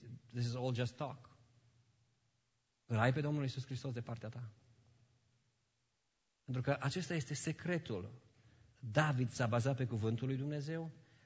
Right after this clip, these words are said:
David a crezut cuvântul lui Dumnezeu, David a acționat pe baza cuvântului lui Dumnezeu. Acest cuvânt poate să facă o diferență în viața ta. Acest cuvânt poate să te ridice. Acest cuvânt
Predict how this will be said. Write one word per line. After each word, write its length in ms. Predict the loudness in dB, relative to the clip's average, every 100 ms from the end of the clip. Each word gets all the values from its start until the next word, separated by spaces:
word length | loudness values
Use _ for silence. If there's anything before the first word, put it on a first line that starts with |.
| -10
David 360 | 4 6 8 4
a 100 | 2
crezut 560 | 2 0 2 2 2
cuvântul 380 | -2 -4 -2 -2
lui 80 | -2
Dumnezeu, 460 | -2 -2 -2 -2 2
David 320 | 2 4 2
a 60 |
acționat 560 | 0 -2 -4 -2 0 -2
pe 120 | -2
baza 300 | -2 0 -2
cuvântului 540 | -4 -4 -4 -4 -6 -4
lui 100 | -4
Dumnezeu. 520 | -6 -6 -8 -12 -14 -20 _ _ _ -6
Acest 380 | -4 -2 -2 -4
cuvânt 460 | -4 -2 -4 -8 -16 -20 -20 _ _ _
poate 220 | -6 -2
să 120 | -2 -2
facă 180 | -2
o 40 | -2
diferență 440 | -2 -2 -2 -4
în 60 | -4
viața 260 | -4 -6
ta. 240 | -10 -12 -18 -20 _ _ _ _
Acest 340 | -8 -2 -2 -2
cuvânt 440 | -2 -2 -4 -8 -16 -20 _ _ _ _ _ _ _
poate 220 | -6 -4
să 120 | -4 -2
te 120 | 0
ridice. 480 | 0 -2 -4 -8 -12 -20 -20 _ _ _
Acest 340 | -4 0 0
cuvânt 520 | 0 0 0 -4 -10